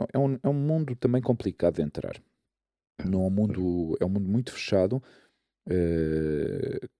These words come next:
Speaker 1: que se tens oportunidades de trabalho é, é uma coisa muito interessante, é uma coisa muito boa, porque dá, dá, dá, dava bom dinheiro há uns anos atrás, não sei se isto ainda
Speaker 2: Uhum.
Speaker 1: continua a ser assim ou não,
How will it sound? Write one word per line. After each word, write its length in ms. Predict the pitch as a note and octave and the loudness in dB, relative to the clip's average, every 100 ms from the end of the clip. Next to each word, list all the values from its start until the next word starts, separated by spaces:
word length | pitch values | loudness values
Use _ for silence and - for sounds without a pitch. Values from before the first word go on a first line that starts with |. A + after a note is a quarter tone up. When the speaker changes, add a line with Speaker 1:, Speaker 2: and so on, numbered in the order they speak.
| - | -4
Speaker 1:
que 440 | G#2+ G2 F#2 F#2+ | 0 2 2 0
se 140 | F2+ - | -4 2
tens 280 | B2 A#2 G#2+ | 4 6 4
oportunidades 640 | G2+ - G#2+ G2+ G2 - | 2 0 0 4 4 2
de 60 | - | -2
trabalho 640 | G2+ F2 F#2+ F#2 D#2+ C2+ - | -2 4 4 4 0 -6 -6
é, 280 | F#2 - - | -4 -2 -2
é 40 | |
uma 160 | E2 D#2 | -2 -4
coisa 280 | F2 E2 E2 | -4 -4 -2
muito 360 | F#2+ G#2+ - | 0 0 0
interessante, 400 | F2 - E2 F2 | -4 -4 -4 -2
é 20 | D#2+ | -4
uma 100 | D#2 | -6
coisa 200 | D#2 D#2+ | -6 -4
muito 340 | F#2+ G2+ E2 | -2 -2 -6
boa, 280 | C#2 F2+ G2 | -2 2 2
porque 220 | - - | 0 -10
dá, 200 | - D3+ | -4 -2
dá, 180 | C2+ C#3+ C#3 | -2 -4 -8
dá, 220 | D3+ C2 - | -10 -10 -6
dava 320 | - G2 F2 | 0 0 0
bom 180 | - - - | -4 -6 -2
dinheiro 240 | F2 G2+ | 2 4
há 60 | D2+ | 2
uns 140 | C#2+ | -2
anos 160 | D2+ C2 | -6 -6
atrás, 340 | C#2 A2 A#2+ | 0 2 2
não 100 | E2 | 0
sei 160 | C#2+ - | -6 -6
se 140 | - | -6
isto 140 | C3+ - | -4 0
ainda 140 | G2 | 2
Speaker 2:
Uhum. 40 | F#2 | 0
Speaker 1:
continua 300 | D2 - C2+ | -4 -8 -10
a 20 | |
ser 160 | - C2 | -8 -6
assim 200 | - C#2+ | -4 -2
ou 60 | |
não, 200 | D#2 A#2 | 2 2